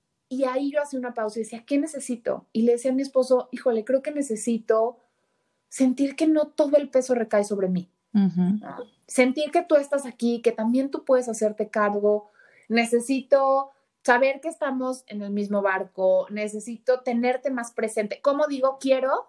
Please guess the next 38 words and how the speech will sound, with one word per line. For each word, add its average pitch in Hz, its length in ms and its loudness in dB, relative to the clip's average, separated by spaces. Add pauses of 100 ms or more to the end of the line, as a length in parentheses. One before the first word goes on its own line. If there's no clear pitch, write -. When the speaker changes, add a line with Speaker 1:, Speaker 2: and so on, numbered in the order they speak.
(140)
Speaker 1:
quiero 247 320 2
que 226 160 -2
no 226 100 -4
estés 208 220 -12
en 196 60 -10
el 180 120 -10
teléfono 170 340 -4
tanto 156 220 -8
tiempo. - 240 -14 (280)
Speaker 2:
Ujú. 185 460 6 (140)
Speaker 1:
Pero 359 200 0
hay 415 160 0
que 480 160 0
también 370 380 -6
ser 349 260 -2
mucho 349 400 -8
más 311 260 -4
conscientes 262 720 -2
de 233 320 0 (640)
qué 339 180 2
necesito 381 480 -2
y - 80 -8
qué 269 120 2
necesitamos 233 580 -4
como 180 220 -6
pareja 185 520 0
y 185 120 -10
qué 233 140 -4
necesita 233 400 -2
el 220 100 2
bebé. 294 240 4
Cuando 220 280 2
es 294 200 -4
recién 311 340 -2
nacido, 240 460 -2
por 202 120 -14
supuesto 214 480 -2
que 202 240 2